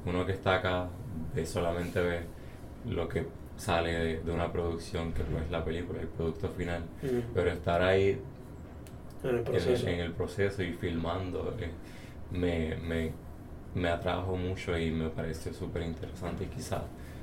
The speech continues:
Speaker 1: como que en algún momento intentaría seguir un poquito en
Speaker 2: ¿Fue
Speaker 1: eso.
Speaker 2: un largometraje o un cortometraje?
Speaker 1: Eh, fue una película de Hollywood, eh,
Speaker 2: Ah, ok,
Speaker 1: este,
Speaker 2: ok.
Speaker 1: la que estaba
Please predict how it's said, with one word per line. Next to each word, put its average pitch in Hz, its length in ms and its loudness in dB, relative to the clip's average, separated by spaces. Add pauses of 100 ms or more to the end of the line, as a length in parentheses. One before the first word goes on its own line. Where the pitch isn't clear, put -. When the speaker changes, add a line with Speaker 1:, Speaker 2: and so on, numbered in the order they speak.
(160)
Speaker 1:
como 87 240 2
que 82 360 2 (640)
en 87 100 -4
algún 87 260 0
momento 95 580 2
intentaría 82 680 -2 (220)
seguir 80 400 -2
un 80 80 -6
poquito - 360 -8 (760)
en 85 120 -4
Speaker 2:
¿Fue 120 220 6
Speaker 1:
eso. 127 100 8
Speaker 2:
un 131 120 6
largometraje 127 680 6
o 147 80 6
un 127 100 4
cortometraje? 123 600 2 (1120)
Speaker 1:
Eh, 87 120 -2 (160)
fue 92 80 2
una 87 180 -2
película 85 340 -2 (180)
de 85 80 -2
Hollywood, 82 420 2
eh, 87 100 0
Speaker 2:
Ah, 117 260 4
ok, 101 60 4
Speaker 1:
este, 92 420 0
Speaker 2:
ok. 78 540 -2
Speaker 1:
la 85 160 -4
que 87 60 -6
estaba 85 580 0